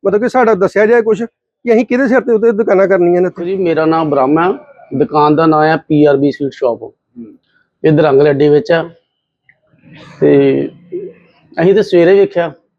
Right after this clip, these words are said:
Speaker 2: ਕਿ ਦੁਕਾਨ ਦਾ ਟੁੱਟਿਆ ਹੋਇਆ ਤਾਰ ਟੁੱਟਿਆ ਪਿਆ ਸੀ, ਪਿਆ ਜੀ।
Speaker 3: ਹੂੰ।
Speaker 2: ਤੇ ਗੱਲੇ ਵਿੱਚ ਛੇ ਕੁ ਹਜ਼ਾਰ ਰੁਪਇਆ ਹੈਗਾ ਸੀ।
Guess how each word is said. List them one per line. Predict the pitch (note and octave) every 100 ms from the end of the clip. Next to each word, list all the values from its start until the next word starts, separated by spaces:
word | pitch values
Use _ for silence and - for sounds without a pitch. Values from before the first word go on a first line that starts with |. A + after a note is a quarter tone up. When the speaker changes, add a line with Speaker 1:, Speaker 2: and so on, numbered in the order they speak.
| _ _ _ _ _
Speaker 2:
ਕਿ | D3+
ਦੁਕਾਨ | C#3 D3 C#3+ C#3+
ਦਾ |
ਟੁੱਟਿਆ | D3+ C3+ D#3 D3+
ਹੋਇਆ | D#3
ਤਾਰ | D3+ C#3+ C#3+
ਟੁੱਟਿਆ | C#3 G#2+ E3+
ਪਿਆ | D#3 C#3+
ਸੀ, | B2 - _
ਪਿਆ | - D#3+
ਜੀ। | D3 C#3+
Speaker 3:
ਹੂੰ। | - _ _ _ _ _ A#3 - - _ _ _ _ _ - - -
Speaker 2:
ਤੇ | - C#3+ C#3 C3+ B2+ C3+ - - _ _ _ - - D3+
ਗੱਲੇ | E3+ F3+
ਵਿੱਚ | F#3+ F#3+ G3+
ਛੇ | F#3+ F#3 D#3+
ਕੁ |
ਹਜ਼ਾਰ | E3 F#3+
ਰੁਪਇਆ | D3 D#3+
ਹੈਗਾ | C3+
ਸੀ। | A#2+